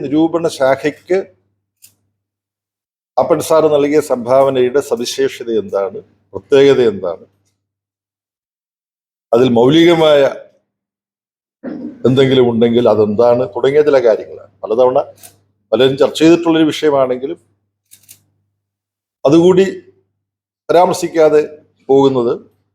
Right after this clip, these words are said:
കെ പി അപ്പൻ ചെയറിൻ്റെ സമാരംഭം കുറിക്കുന്ന സന്ദർഭമാണ് എന്നുള്ളത് കൊണ്ട് തന്നെ അത് ഉചിതമായിരിക്കുമെന്ന് ഞാൻ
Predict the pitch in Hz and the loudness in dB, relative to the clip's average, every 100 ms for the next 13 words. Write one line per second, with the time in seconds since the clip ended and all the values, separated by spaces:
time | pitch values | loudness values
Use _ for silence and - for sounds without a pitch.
0 | _ _ _ _ _ 139 139 147 147 139 | _ _ _ _ _ -2 2 0 2 -2
1 | 135 - 139 156 165 175 175 - - _ | -4 0 2 2 0 -2 -4 -6 -16 _
2 | _ _ _ _ _ _ _ - 131 147 | _ _ _ _ _ _ _ -6 0 2
3 | 156 151 143 147 143 120 139 139 123 120 | 2 0 -4 -4 -6 -8 -8 -10 -8 -6
4 | 131 110 123 120 123 - 120 117 117 117 | -4 -2 0 0 -2 -6 -8 -4 -2 -2
5 | 101 104 98 123 - - _ _ _ _ | -4 -6 -6 -8 -12 -18 _ _ _ _
6 | _ _ _ _ _ _ _ _ _ _ | _ _ _ _ _ _ _ _ _ _
7 | _ 123 117 120 117 - _ _ _ _ | _ 2 2 2 -4 -20 _ _ _ _
8 | _ _ _ _ 123 131 131 123 113 120 | _ _ _ _ -4 0 2 2 0 -4
9 | 110 107 | -2 -2